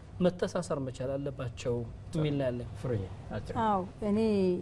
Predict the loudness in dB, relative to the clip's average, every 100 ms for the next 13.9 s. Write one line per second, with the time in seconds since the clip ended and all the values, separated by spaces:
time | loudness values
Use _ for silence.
0 | -4 -8 -2 2 2 0 0 2 2 0
1 | 0 2 4 2 4 2 0 -4 -4 -6
2 | -8 -12 -12 -12 -12 -10 -10 -8 0 2
3 | 2 0 -2 -4 -8 -8 -6 0 2 2
4 | -2 -8 -10 -12 -10 -10 -10 -2 2 2
5 | 4 4 4 0 -8 -14 -14 -14 -14 -14
6 | -8 0 0 2 2 2 0 0 0 -2
7 | -2 0 2 4 2 -2 -12 -12 -12 -6
8 | 2 4 2 -2 -6 -2 0 0 -2 -4
9 | -4 -2 -2 -2 -4 -6 -4 -2 -2 0
10 | 0 0 2 2 4 4 2 0 -8 -12
11 | -12 -2 2 4 6 4 4 0 0 -6
12 | -4 -4 -2 0 0 2 4 4 4 2
13 | 0 -2 -2 -2 -2 -2 0 0